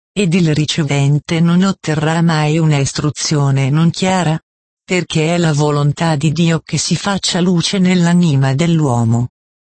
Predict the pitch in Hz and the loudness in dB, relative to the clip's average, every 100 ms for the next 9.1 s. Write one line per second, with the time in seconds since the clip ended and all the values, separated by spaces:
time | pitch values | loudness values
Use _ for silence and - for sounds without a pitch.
0 | _ _ - 147 180 165 147 - 147 143 | _ _ -8 -4 -2 0 -2 -2 -2 0
1 | 139 147 - 165 151 - 185 185 147 143 | 0 0 -2 -4 -4 -2 -2 -2 0 -2
2 | - 151 143 139 143 143 139 127 139 135 | -2 0 0 2 0 -2 -4 -4 -2 -2
3 | 127 - 151 151 147 147 139 - 143 143 | -2 -2 -2 0 0 0 0 -2 -2 0
4 | 135 127 139 139 151 185 175 - 151 135 | 0 0 0 0 -2 -2 -2 -2 -4 -4
5 | 156 165 175 - 180 185 175 165 160 156 | -2 0 0 0 0 0 2 0 0 0
6 | 170 156 202 - - 220 175 160 151 151 | -2 0 -2 -4 -4 0 2 2 2 0
7 | 151 - 202 180 175 - 156 139 170 170 | -2 -2 -2 0 -2 -2 -2 0 0 0
8 | 175 165 185 175 160 151 147 135 - - | 0 2 2 2 0 0 0 -2 -6 -6